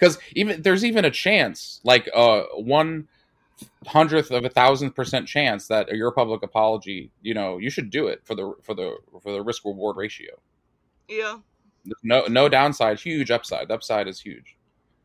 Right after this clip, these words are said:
Speaker 2: That's true. You can't argue with that.
Speaker 1: Yeah.
Speaker 2: So
Speaker 1: Is there anything you can argue with about Israel-Palestine?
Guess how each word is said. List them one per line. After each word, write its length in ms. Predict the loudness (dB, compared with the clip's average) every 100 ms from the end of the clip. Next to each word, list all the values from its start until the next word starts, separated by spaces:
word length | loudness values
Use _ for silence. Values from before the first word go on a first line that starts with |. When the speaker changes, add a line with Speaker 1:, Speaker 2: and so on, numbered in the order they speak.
| _ -20
Speaker 2:
That's 220 | -18 -16
true. 300 | -16 -14 -16 _ _ _ _ _
You 40 | _
can't 180 | -20
argue 240 | -20 -20 -20
with 120 | -18
that. 240 | -16 -10 -6
Speaker 1:
Yeah. 220 | -6 -6 _ _ _ _ _ _ _ _ _ _ _ _ _ _ _ _
Speaker 2:
So 480 | -12 -8 -4 0 4
Speaker 1:
Is 80 | 6
there 80 |
anything 200 | 6 4
you 80 | 0
can 300 | 2 2 6
argue 340 | 6 6 4 2
with 220 | 2 2
about 240 | 4 4
Israel-Palestine? 840 | 4 0 -2 0 -2 -2 -6 -6